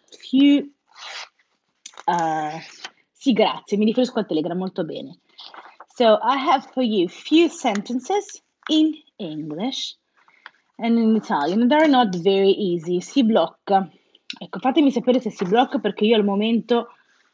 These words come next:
salta la connessione. Fatemi sapere perché spero di non aver fatto qualcosa di,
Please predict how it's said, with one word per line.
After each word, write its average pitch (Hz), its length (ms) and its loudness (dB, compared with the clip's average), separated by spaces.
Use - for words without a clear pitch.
salta 226 380 -2
la 190 120 -2
connessione. 180 680 -10
Fatemi 220 380 -2
sapere 214 440 2
perché 190 400 -4
spero 220 420 2
di 202 140 2
non 196 340 -2
aver 180 360 -4
fatto 180 280 -8
qualcosa 180 440 -6
di, 151 380 -6